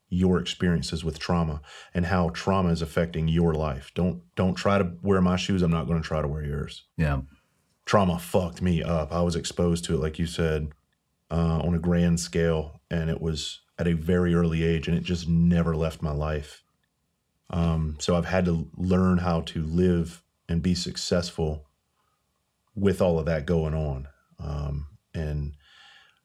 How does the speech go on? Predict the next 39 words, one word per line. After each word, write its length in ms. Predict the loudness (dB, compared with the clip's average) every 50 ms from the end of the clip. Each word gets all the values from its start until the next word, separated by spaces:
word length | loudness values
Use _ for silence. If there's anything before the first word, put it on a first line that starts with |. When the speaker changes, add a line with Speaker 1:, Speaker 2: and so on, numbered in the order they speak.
| _ _ _
Speaker 1:
it's, 120 | -8 -2 0
it's 180 | 0 0 0
been 180 | 0 2 2 4
a 120 | 4 2
hard 500 | 0 -4 -8 -2 2 4 4 6 4 4
row 200 | 4 4 4 4
to 80 | 4 2
hoe. 460 | 2 2 2 2 2 0 -2 -6 -10 -16 _ _ _ _ _ _ _ _ -2
Speaker 2:
Yeah. 300 | 0 2 2 2 2 0 -4 -8 _ _ _ _ _ _ _ _ _ _ -2
Speaker 1:
But 160 | 0 2 2 4
man, 260 | 4 4 4 4 2
I, 140 | 2 0 -2
I'm, 480 | -4 -4 -2 0 2 2 2 0 -2 -8 -18 _ _ _ _ _ _ _ -20 _ -12 -4
I'm 140 | -2 0 2
in 120 | 2 2 2
the 120 | 2 0
happiest 560 | 2 2 2 2 2 2 0 0 0 -2 -2
place 240 | 0 0 0 2 0
I've 120 | 0 0
ever 160 | 0 0 0 0
been 200 | -2 0 0 0
in 80 | 0
my 100 | 0 -2
life 320 | -2 -2 0 -2 -2 -2 -2
right 160 | -4 -2 -2
now. 300 | -2 -2 -2 -2 -4 -6 -10 -16 -20 -20 -14 -4 0
And 100 | 2 2
that's 240 | 2 2 0 0
what 100 | 0 2
I 60 | 2 2
like 260 | 2 0 0 -2 -2
when 180 | 0 0 0
I, 80 | 0 0
you 140 | 0 0 0
know, 80 | 2
when 120 | 0 0 0
I 60 | 0
do 160 | 0 0 0
these, 320 | 2 0 0 -2 -4 -8